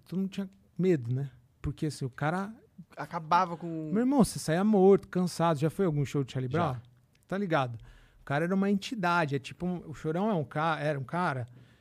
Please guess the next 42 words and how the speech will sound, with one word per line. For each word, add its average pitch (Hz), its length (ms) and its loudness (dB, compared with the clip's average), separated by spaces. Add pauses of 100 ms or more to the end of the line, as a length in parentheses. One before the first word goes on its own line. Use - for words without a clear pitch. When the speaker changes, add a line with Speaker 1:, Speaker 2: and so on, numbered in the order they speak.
(140)
Speaker 1:
que, 147 280 -4
se - 180 -4
a 151 60 2
gente 180 160 0
tiver 180 220 -2
aqui - 180 -8
trocando 147 320 -2
ideia 139 480 0 (500)
e 139 100 -6 (320)
você - 220 -6
sente 165 320 -4
que - 60 -20
tem 170 120 -2
alguém, 160 360 -2
alguém 160 300 2
entrou, 185 460 4 (100)
ele, 147 180 -4
tipo, - 260 -6
ele 175 220 -2 (180)
ocupa 196 520 -6
o 147 60 -2
es-, 147 140 -8 (120)
o 147 60 -6
lugar. 139 400 -4
Speaker 2:
Uma 160 60 -10
presença. 147 500 -12
Speaker 1:
Mas 156 180 -2
tem 190 120 -2
uma 208 60 -2
presença, 196 560 -2
você 160 100 -4
não 156 60 -2
precisa 165 180 -6
nem 175 140 0
olhar. 196 440 0 (600)
Então, 156 260 0
no 196 100 4
palco, 190 340 4
o - 20 -10
cara 190 240 4
era 214 120 4
assim. 220 440 0